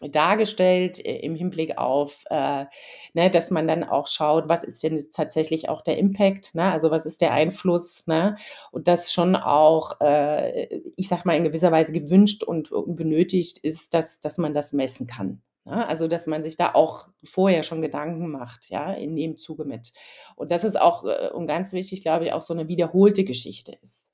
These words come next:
ne? Also auch das noch mal an der Stelle erwähnt. Auch diese Family Days zum Beispiel jetzt, die ich erwähnte, die werden jetzt weiter,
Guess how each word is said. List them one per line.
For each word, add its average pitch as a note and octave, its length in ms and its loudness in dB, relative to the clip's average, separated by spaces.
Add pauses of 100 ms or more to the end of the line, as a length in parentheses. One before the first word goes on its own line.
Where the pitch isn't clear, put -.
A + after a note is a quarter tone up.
ne? F3 240 -2
Also E3+ 240 0
auch D3+ 120 -2
das E3+ 200 0
noch F3 100 0
mal E3 160 0
an D#3+ 60 -2
der D#3+ 100 2
Stelle E3 320 2
erwähnt. F3 460 2 (340)
Auch - 120 -8
diese F3+ 260 4
Family G3 460 6
Days F3+ 340 4
zum F3 140 0
Beispiel E3+ 360 0
jetzt, E3 240 -4
die E3+ 60 -4
ich - 160 -6
erwähnte, F#3 640 4 (380)
die F#3+ 160 4
werden E3 300 8
jetzt F3 380 0
weiter, E3+ 720 4